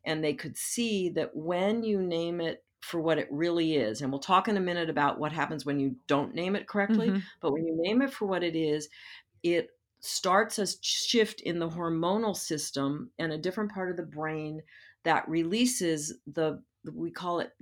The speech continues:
Speaker 1: gabagoo, G A B A, goo.
Speaker 2: Uh-huh.
Speaker 1: Now, that's not a <laughs> technical word. G A B A stands for some really long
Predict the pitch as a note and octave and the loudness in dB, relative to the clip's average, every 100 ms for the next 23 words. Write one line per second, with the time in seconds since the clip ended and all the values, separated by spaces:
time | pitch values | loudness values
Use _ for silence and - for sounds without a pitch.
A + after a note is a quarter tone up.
0 | C3 D#3 D#3 E3 F#3 G#3 A#3 B3 B3+ B3 | -2 2 2 2 2 4 4 4 2 -2
1 | - - F#3+ F#3 F#3+ E3+ F#3+ F3 F3+ F#3 | -10 -4 0 0 0 0 0 2 2 0
2 | D#3+ C#3+ F3 G3 G#3 - G#3 G3 D#3+ D3+ | -2 0 2 2 -2 -2 0 2 2 2
3 | - E3 D#3+ - - D#3+ E3+ - - - | 2 2 2 0 -4 -2 -2 0 0 2
4 | - C#4 - B3+ - - G3+ - _ - | 6 6 4 -2 -2 -2 -2 -2 _ -12
5 | - - - B3 F#3 - C#4+ D4+ A#3 A#3 | -6 -4 -4 -4 0 2 4 4 4 8
6 | A3+ A#3 - G#3 G#3 G#3 F#3+ - F3 E3+ | 8 8 8 8 6 4 0 2 0 0
7 | F3+ C4 C#4 A#3+ G#3+ G3+ F#3 F#3 F#3 | 0 2 2 4 10 10 10 8 2